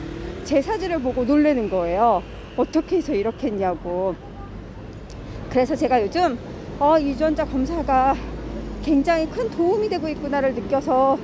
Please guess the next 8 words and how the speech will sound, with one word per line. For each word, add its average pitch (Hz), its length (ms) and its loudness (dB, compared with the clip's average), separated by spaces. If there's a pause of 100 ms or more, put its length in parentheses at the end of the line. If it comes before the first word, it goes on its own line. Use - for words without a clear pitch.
(500)
어, 339 160 4
너무너무 320 520 0 (120)
행복해요. 440 760 0 (320)
걷기가 403 440 -2
이렇게 320 240 2
좋은 330 240 2
줄 339 100 -2
몰랐어요. 285 480 0